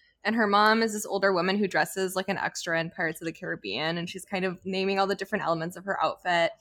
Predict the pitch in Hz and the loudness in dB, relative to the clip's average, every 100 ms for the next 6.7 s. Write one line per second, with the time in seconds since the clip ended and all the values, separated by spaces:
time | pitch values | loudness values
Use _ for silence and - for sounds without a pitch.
0 | _ _ _ _ 190 208 214 240 269 - | _ _ _ _ 2 6 6 6 4 6
1 | 180 170 160 165 - 165 - 175 156 165 | 4 4 2 0 -2 -2 0 0 -2 -4
2 | 160 151 147 - 156 147 147 151 170 180 | -6 -6 -8 0 4 4 4 0 4 6
3 | 196 208 185 180 - 196 180 196 180 185 | 6 2 2 0 0 0 2 2 2 0
4 | - 190 - - 175 180 185 202 226 - | 2 0 0 -4 -4 -4 -6 -4 -4 2
5 | 190 175 165 170 180 185 165 160 160 160 | 4 4 2 0 -2 2 2 0 -4 -4
6 | 170 - 165 165 208 277 - | -6 -8 -6 -2 -2 -2 -6